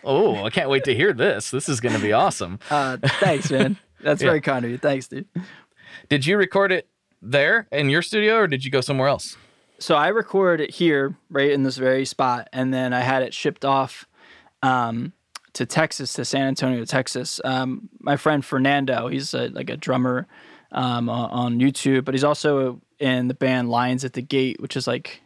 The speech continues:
Speaker 2: an El Nino kind of supergroup.
Speaker 1: Oh, sick.
Speaker 2: Um, yeah, so Christian's the singer and Fernando's the drummer. So, um, I just really love those dudes, and I'm, like, really,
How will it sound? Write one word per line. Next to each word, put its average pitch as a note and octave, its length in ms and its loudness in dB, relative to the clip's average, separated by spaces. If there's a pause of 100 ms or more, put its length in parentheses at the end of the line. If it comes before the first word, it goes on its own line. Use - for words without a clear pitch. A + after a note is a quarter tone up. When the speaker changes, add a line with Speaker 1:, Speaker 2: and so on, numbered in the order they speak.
(100)
Speaker 2:
an C3 200 0
El C3+ 160 0
Nino C3 460 -2
kind D#3 220 -4
of C#3 60 -8
supergroup. - 520 -6 (420)
Speaker 1:
Oh, D3+ 340 2
sick. - 300 -2
Speaker 2:
Um, B2 300 -8 (300)
yeah, B2+ 320 0
so C3 460 0
Christian's D3 460 0
the - 80 -6
singer C#3+ 600 -2
and B2 240 -4
Fernando's B2+ 380 -2
the - 80 -6
drummer. C#3+ 400 0
So, B2+ 340 -2 (440)
um, B2+ 420 0 (420)
I D3 80 4
just D#3 160 -2
really D3 160 4
love C#3 180 2
those C3 180 -4
dudes, B2+ 280 -4
and B2 140 -2
I'm, A#2+ 340 -6
like, A#2 300 -10 (240)
really, C3+ 420 2